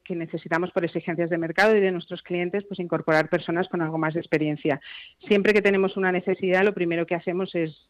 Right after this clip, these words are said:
buscar de entre el talento interno para asegurarnos de que no hay nadie que pueda cubrir la posición y una vez que eso está comprobado, pues, eh, salimos al mercado a buscar nuevos profesionales que se quieran incorporar con nosotros.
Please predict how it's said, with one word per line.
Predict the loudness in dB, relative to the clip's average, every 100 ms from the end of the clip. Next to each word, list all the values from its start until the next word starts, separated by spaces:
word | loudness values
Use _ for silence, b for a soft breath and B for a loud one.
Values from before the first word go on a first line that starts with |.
| -20 -6
buscar | -4 -2 4 4 6
de | 2
entre | 4 4
el | 4
talento | 4 2 0 -4
interno | 0 0 2 -2
para | -2 0 0
asegurarnos | 0 -4 -4 -4 -4 -8
de | -8
que | -6
no | -6
hay |
nadie | -4 -4 -4
que | -6
pueda | -4 -4 -4
cubrir | -4 -2
la | -2
posición | -4 -8 -4 -2 -2 -6 b b b b
y | -4 -2
una | 2 2
vez | 2
que | 2 2
eso | 2 -2
está | -2 0
comprobado, | 0 0 2 4 4 2 -6
pues, | -16 -14
eh, | -8 -6 -6 -6
salimos | -6 -6 -6
al | -4
mercado | -4 0 2 2
a |
buscar | 2 -2 -4 -2
nuevos | -4 -6 -8
profesionales | -8 -6 -4 -2 0 0 -2
que | -8
se | -4
quieran | -2 -2
incorporar | -4 -4 0 2 2
con | -2
nosotros. | -4 -8 -8 -10